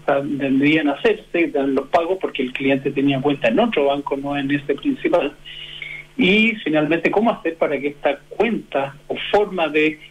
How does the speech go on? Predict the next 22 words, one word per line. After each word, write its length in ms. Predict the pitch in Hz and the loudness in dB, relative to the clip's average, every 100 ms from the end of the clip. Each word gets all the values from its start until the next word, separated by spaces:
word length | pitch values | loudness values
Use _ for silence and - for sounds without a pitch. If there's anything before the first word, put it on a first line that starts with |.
| - | -8
interpretación 680 | 151 139 143 139 131 185 | -2 -2 0 -4 0 0
de 100 | 180 | 2
la 140 | 151 135 | 0 0
tang-, 300 | 160 160 151 - | 0 0 -2 0
intangibilidad 960 | 170 165 165 156 156 151 143 151 160 - - - - - | -2 0 -2 0 0 2 2 4 2 -2 -14 -20 -20 -4
se 80 | 185 | -4
expresara 500 | 185 156 - 165 170 | 0 -2 0 0 2
de 80 | 147 | 2
manera 360 | 139 139 156 | 0 0 0
que 320 | 147 147 160 - - | 0 0 0 -2 -8
se 60 | 127 | -6
cumpliera 340 | 120 127 139 | -4 -2 0
con 140 | 120 117 | 0 0
la 80 | |
ley, 240 | 185 202 - | 2 0 0
que 100 | 139 | -4
eso, 260 | - 139 - - | -4 -6 -8 -4
esos 340 | 139 - 143 - - | -2 0 -2 -2 -2
fondos 320 | 156 156 147 | -2 0 0
no 120 | 147 | 0
fueran 300 | - 139 127 | 0 0 0
tocados. 380 | 139 - 160 92 | 0 2 0 -2